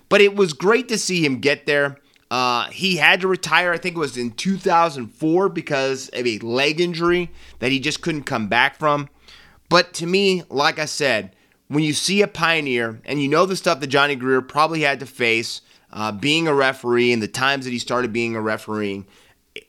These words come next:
at least he made it to the show. He made it to the big time, and he became the referee that got to coach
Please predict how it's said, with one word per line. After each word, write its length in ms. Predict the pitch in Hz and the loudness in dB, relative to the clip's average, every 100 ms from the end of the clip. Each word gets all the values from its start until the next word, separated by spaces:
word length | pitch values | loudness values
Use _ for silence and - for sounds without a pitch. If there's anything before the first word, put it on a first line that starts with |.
| _ 135 | _ -6
at 100 | 139 | -2
least 300 | 143 180 190 | -2 -2 -2
he 80 | |
made 220 | 160 151 147 | 2 2 2
it 80 | |
to 80 | 139 | -4
the 80 | 131 | -6
show. 340 | - 123 110 | -4 -2 -2
He 140 | 107 117 | -2 -2
made 240 | 131 151 | 0 0
it 100 | 143 | -2
to 80 | 123 | -4
the 80 | 135 | -2
big 280 | 101 117 104 | 0 0 0
time, 400 | 107 104 101 95 - - - - | -2 -2 -4 -12 -20 -20 -6 -2
and 120 | 131 | 0
he 60 | 127 | 0
became 720 | 117 113 127 120 113 110 107 _ - _ _ | -4 -8 -4 -2 0 -4 -8 _ -20 _ _
the 120 | 123 | 0
referee 640 | 120 135 - 117 117 110 104 | 2 2 0 -4 -2 0 -2
that 280 | 104 - | -4 -8
got 220 | - 123 123 | -4 -4 -4
to 80 | |
coach 480 | 107 120 107 104 - | -12 -4 -4 -4 -8